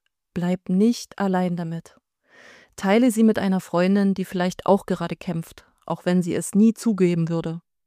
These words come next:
In der nächsten Folge sprechen wir wieder über etwas, das viele beschäftigt,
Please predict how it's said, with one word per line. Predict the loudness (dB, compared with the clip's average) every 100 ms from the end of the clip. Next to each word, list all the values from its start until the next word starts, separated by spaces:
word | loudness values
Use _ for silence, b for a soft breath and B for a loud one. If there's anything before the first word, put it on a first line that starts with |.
| _ _ _ _ _ _ _ _ _ _ _ _ _ _
In | 2
der | 4
nächsten | 6 4 2 -2
Folge | 0 2 2 0
sprechen | -6 -4 -2 2
wir | 0 0
wieder | -2 -2
über | 0 -2
etwas, | -6 -6 -6 -8 -10
das | -12 -14
viele | -6 -2 0
beschäftigt, | -2 -4 -6 -6 -8 -8 -10 -20